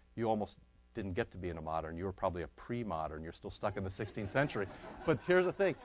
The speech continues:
This is an advantage to you, no lie, 'cause you basically, you just, you just kinda didn't believe any of that. And guess what? Now everybody decided, "Hey, we're not gonna believe that anymore." So you, like, you saved yourself hundreds of hours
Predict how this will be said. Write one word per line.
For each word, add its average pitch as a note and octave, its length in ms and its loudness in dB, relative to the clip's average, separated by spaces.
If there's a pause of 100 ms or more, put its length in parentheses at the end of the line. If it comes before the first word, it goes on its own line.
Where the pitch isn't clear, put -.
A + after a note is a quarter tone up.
This F3+ 180 6
is E3+ 140 4
an F#3 100 6
advantage F3 640 6
to F3+ 100 4
you, C3 380 4 (400)
no F3 220 12
lie, F3+ 300 12
'cause D#3 220 8
you F3 120 8
basically, E3 880 8 (380)
you E3 180 8
just, G3+ 240 6
you F#3 80 6
just G3+ 180 6
kinda F3+ 240 10
didn't E3+ 240 8
believe F#3+ 320 6
any E3+ 220 8
of C3 100 6
that. B2+ 380 10
And D3+ 100 4
guess F3 220 8
what? G3+ 240 12
Now F3 220 12
everybody F3 240 8
decided, E3 340 4
"Hey, F#3 80 6
we're F3+ 100 6
not F3+ 140 8
gonna F3 120 2
believe F#3+ 280 2
that C#3+ 160 8
anymore." A2+ 260 0
So F3 140 -2
you, F3+ 60 2
like, E3+ 200 6
you F3+ 140 -2
saved F#3 280 2
yourself D#3+ 300 4
hundreds F3+ 400 2
of F3 100 4
hours F3+ 600 4